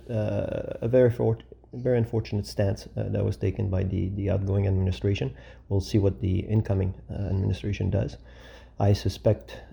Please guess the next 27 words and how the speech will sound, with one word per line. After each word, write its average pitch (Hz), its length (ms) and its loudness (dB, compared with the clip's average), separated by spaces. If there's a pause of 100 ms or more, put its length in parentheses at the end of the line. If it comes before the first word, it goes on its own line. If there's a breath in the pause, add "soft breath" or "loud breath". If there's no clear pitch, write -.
uh, 95 460 -2 (100)
the 113 220 6
engagement 104 600 4
will 98 140 2
be, 95 340 0 (320)
uh, 113 140 -8
perhaps 90 380 -2
more 95 340 2 (440 loud breath)
akin 98 260 2
to 98 100 -2
what 92 140 4
it 90 60 4
was, 92 280 2 (140)
uh, 85 260 -2
under, 92 460 0 (120)
uh, 92 460 -2
the, 95 40 -2 (420)
Obama. 101 420 2 (460)
Um, 107 720 4 (800 soft breath)
but 143 340 6
in 135 120 6
any 156 220 10
event, 110 440 4 (120)
um, 143 420 6 (160)
you 170 140 4
know, 131 220 4
<sighs> - 60 -6